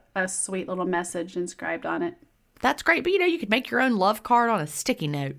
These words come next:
Speaker 1: You sure can.
Speaker 2: And just pop it somewhere where someone will get a surprise. All right. Well, listeners, we need your stories. Send your good news story to connect at lifelessonscommunity dot com.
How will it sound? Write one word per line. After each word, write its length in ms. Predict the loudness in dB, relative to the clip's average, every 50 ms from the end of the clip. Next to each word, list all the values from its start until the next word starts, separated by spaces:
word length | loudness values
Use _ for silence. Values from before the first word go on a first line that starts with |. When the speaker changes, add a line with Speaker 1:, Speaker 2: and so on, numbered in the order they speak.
| -10 -8
Speaker 1:
You 180 | -6 -6 -6
sure 240 | -8 -6 -4 -4 -4
can. 500 | -4 -2 -2 0 0 0 -2 -4 -4 -6 -4
Speaker 2:
And 100 | -4 -2
just 260 | -2 -4 -6 -8 -6
pop 240 | 2 4 4 4 2
it 120 | -4 -4
somewhere 480 | 0 0 0 0 0 0 0 0 0 0
where 140 | -2 -2 -4
someone 260 | -4 -4 -4 -2 -2
will 100 | -2 -2
get 180 | -2 -4 -4
a 80 | -4 -4
surprise. 840 | -6 -6 -8 -4 -2 0 2 2 2 0 0 -4 -6 -8 -14 -16 _ _ -20 -20 -20 -20 -18 -18 -18 -18 -18 -18 -10 0 6
All 100 | 8 8 10 10
right. 240 | 8 6 6 4 2
Well, 140 | 2 2
listeners, 480 | 4 2 0 0 0 0 0 0 0 2
we 160 | 2 2 4
need 200 | 4 4 2 4
your 120 | 2 2 2
stories. 680 | 0 0 0 2 2 2 2 0 -2 -4 -6 -10 -16 -16 -20 -20 -20 -10
Send 300 | -2 2 4 4 4 4
your 160 | 4 2 2
good 180 | 4 2 2
news 220 | 4 4 2 2 -2
story 400 | -2 2 4 6 6 6 4 2
to 240 | 2 0 0 0 0
connect 520 | 0 0 2 6 6 6 4 4 0 0
at 120 | 0 2
lifelessonscommunity 1120 | 6 6 6 6 8 6 4 4 4 2 0 0 0 0 0 2 4 4 2 2 2 2 4
dot 260 | 6 6 6 6 4
com. 480 | 2 2 2 4 4 4 2 0 -2